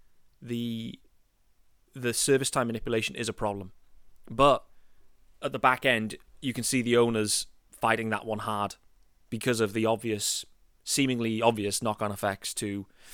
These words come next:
player earnings and what that means overall. So the other piece then, I think, that's, that's then called out is, you know, linked to that is, is the number of arbitration years as well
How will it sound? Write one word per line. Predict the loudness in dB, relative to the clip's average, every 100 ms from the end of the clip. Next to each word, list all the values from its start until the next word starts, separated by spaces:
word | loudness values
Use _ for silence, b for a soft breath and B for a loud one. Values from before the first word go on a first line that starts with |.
| B B -12 4
player | 8 8
earnings | 8 6 2 -2 -4 -8 _ _ _ _ _ _ _ _ _ _ _ -4
and | 0 2 0 -2 -4 -10 _ _ _ _ _ _ _ _ _ _
what | -4 0
that | 2 2
means | 2 0 2
overall. | 4 4 4 4 0 -8
So | -2 2 4 2 -2 B B B B B B B B B B B B B _ _ 2
the | 6
other | 6 6
piece | 4 2 4
then, | 2 2
I |
think, | 0 -2 0 -2
that's, | -2 0 -2
that's | -2 -4 -2
then | 0 0
called | 0 2 4
out | 2 0
is, | 0 0 -4 -8 -6
you | -4
know, | 0
linked | 0 0
to | 0
that | -2 0
is, | -2 -2
is | -4 -4
the | 0
number | 2 4
of | 6
arbitration | 6 4 4 2 2 -2
years | -2 0 0 0 -2 -6
as | -8 -4
well | -2 -2 -6